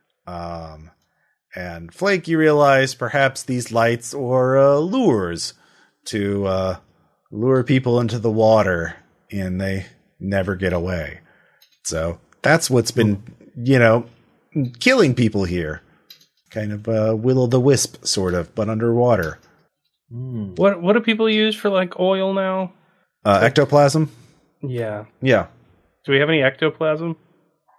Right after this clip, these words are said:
Speaker 1: Uh,
Speaker 2: Yeah. I always got a little bit on me.
Speaker 1: Mm-hmm.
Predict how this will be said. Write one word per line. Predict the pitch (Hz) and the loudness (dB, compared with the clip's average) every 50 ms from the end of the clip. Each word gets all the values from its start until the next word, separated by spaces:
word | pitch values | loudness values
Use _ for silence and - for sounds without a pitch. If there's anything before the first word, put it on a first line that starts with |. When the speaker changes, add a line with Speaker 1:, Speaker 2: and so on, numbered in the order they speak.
| _ _ _ - - - | _ _ _ -18 -6 0
Speaker 1:
Uh, | 131 | 2
Speaker 2:
Yeah. | 151 175 190 160 - - _ _ _ _ _ _ _ _ _ _ _ - | 2 2 2 0 -4 -10 _ _ _ _ _ _ _ _ _ _ _ -4
I | - 113 | -2 0
always | 113 104 104 101 98 | 0 0 0 -2 -4
got | 104 104 98 | -2 -4 -4
a | 95 | -4
little | 98 104 101 98 | -4 -8 -8 -8
bit | 101 104 98 | -8 -8 -8
on | 98 98 95 | -8 -10 -10
me. | 98 101 98 - _ _ _ | -12 -14 -16 -18 _ _ _
Speaker 1:
Mm-hmm. | 113 117 143 185 175 - | -4 -2 -2 -2 -2 -4